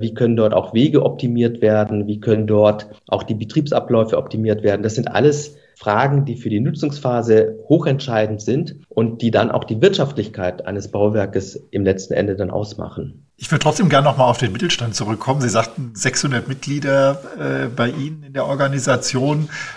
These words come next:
Speaker 2: Das ist jetzt, ohne dass ich der absolute Experte im Baubereich bin,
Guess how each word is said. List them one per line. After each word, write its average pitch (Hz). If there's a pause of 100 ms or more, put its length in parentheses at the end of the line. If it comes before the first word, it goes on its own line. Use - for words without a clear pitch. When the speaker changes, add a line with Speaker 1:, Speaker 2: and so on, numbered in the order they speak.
Speaker 2:
Das -
ist -
jetzt, - (480)
ohne 131
dass 104
ich 104
der 104
absolute 117
Experte 117
im 107
Baubereich 113
bin, 120